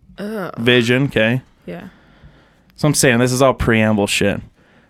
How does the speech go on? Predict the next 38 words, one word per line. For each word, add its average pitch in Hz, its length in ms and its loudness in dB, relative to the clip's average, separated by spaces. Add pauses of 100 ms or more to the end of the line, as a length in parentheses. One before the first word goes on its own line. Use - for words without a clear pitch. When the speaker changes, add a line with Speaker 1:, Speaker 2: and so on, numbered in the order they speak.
(360)
Speaker 2:
It's 127 200 0
a 143 60 4
good 123 180 2
video 107 240 2
if 104 80 -2
you 113 60 0
wanna 107 100 2
watch 107 160 -2
it. 123 100 -2
But 127 200 2
so 143 100 2
then 147 80 4
I 151 80 4
go 135 360 2
into 135 140 4
the 117 120 2
comments, 113 600 0
right? 113 320 2
And 113 140 0
then 110 140 2
someone 113 500 2
wrote, 113 400 2 (580)
"This - 180 -2
video 127 240 4
should 120 180 0
be 117 80 2
called 117 320 2
It 104 80 -2
Sucks - 360 0
to 120 80 -2
Be 110 120 0
Karl 113 320 2
Malone." 110 500 2 (220)
<laughs> - 0 - (540)
But, 269 1400 2
and 151 80 4
then 165 180 4
I 160 140 2